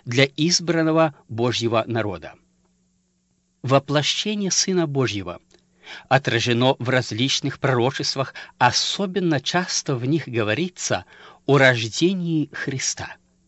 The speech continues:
В нашей сегодняшней беседе мы рассмотрим некоторые из них. Однако, помимо этого, в Ветхом Завете содержится также пророчество о предтече Христа,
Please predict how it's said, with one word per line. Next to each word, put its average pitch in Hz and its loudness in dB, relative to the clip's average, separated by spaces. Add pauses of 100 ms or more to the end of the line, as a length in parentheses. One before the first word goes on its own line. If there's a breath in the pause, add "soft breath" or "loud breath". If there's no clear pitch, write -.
(800)
В 117 -2
нашей 180 2
сегодняшней 113 -2
беседе 80 -8 (400 loud breath)
мы 139 6
рассмотрим 180 2 (100)
некоторые 123 -2
из 156 -4
них. 175 -6 (560)
Однако, 127 -2 (240)
помимо 156 0
этого, 113 -4 (440 loud breath)
в - -12
Ветхом 143 0
Завете 123 -4 (520 loud breath)
содержится 135 0
также 160 0
пророчество 131 0
о 147 4 (240 soft breath)
предтече 151 -2
Христа, - -8